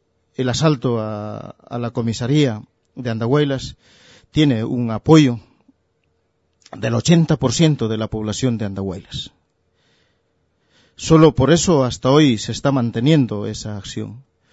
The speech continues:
Si no, ese levantamiento hubiese sido,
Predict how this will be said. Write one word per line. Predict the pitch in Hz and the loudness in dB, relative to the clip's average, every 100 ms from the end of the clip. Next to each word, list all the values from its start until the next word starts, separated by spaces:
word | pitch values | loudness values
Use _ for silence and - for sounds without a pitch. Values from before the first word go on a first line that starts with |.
| _ | _
Si | - 127 | -12 -4
no, | 131 160 165 _ _ _ _ - | 2 2 0 _ _ _ _ -2
ese | 160 - 143 113 110 _ _ _ | -2 0 -4 -6 -8 _ _ _
levantamiento | 127 127 135 123 123 151 165 156 147 | -4 -2 0 -2 0 0 0 -2 -2
hubiese | 123 127 143 135 | 0 0 -2 -4
sido, | - 151 147 139 | -4 -2 -2 -4